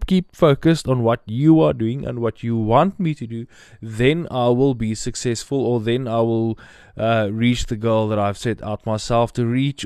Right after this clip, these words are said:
or the goal that you've set me out to reach." You need to understand that life is not fair, right? Why do I mention that when I'm talking about comparison stories? 'Cause what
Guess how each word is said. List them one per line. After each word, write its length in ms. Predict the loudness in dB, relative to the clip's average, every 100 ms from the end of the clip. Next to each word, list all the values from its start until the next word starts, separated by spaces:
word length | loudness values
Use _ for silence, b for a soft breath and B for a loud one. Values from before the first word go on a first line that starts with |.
| 4
or 340 | 8 10 8
the 100 | 4
goal 280 | 4 6 6
that 200 | 4 -2
you've 280 | -2 -2 -2
set 240 | -2 -2 -4
me 400 | -8 -4 -2 -2 -4
out 260 | -6 -8
to 100 | -8
reach." 240 | -8 -8 -10 B B B B
You 200 | -4 -2
need 480 | 0 2 2 2 0
to 180 | 0 0
understand 720 | 0 -4 -4 -4 -4 -6 -12 -10
that 200 | -8 -6
life 600 | -4 -4 -4 -6 -10 -18 -6
is 320 | -4 -4 -4
not 340 | -2 -2 -4 -14 _
fair, 600 | -20 -2 2 4 2 -4 -6 -6 -10 -10 0
right? 200 | 2 2 B B B B -2
Why 340 | 2 4 4
do 140 | 4
I 80 | 2
mention 420 | 0 -2 -2 -4
that 240 | 0 -2 -2
when 100 | -6
I'm 120 | -4
talking 320 | -4 -4 -4
about 280 | -4 -4 -6
comparison 540 | -8 -2 0 0 -4 -8
stories? 360 | -6 -6 -6
'Cause 260 | -8 -8 0
what 220 | 2